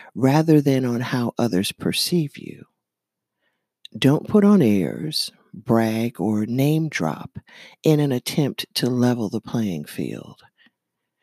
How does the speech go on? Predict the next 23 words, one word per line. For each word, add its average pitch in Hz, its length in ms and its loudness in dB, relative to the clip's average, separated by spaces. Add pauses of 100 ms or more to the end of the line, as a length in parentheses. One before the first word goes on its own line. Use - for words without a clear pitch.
(220)
You 143 420 2
are 123 180 0
already 123 680 -2
equal. - 720 -14 (500)
You 104 720 -2
are 104 180 2
already 101 600 -2
enough. - 680 -12 (1000)
Even 226 320 8
if 202 180 6
you 160 160 2
don't 139 380 0
have 78 420 -8
a 67 160 -4
similar 104 520 -2
education, 90 960 -6
experience, 87 960 -4
financial 82 580 -6
status, 50 580 -8
social - 580 -2
standing, 95 680 -4
or 101 220 -2
background. - 720 -12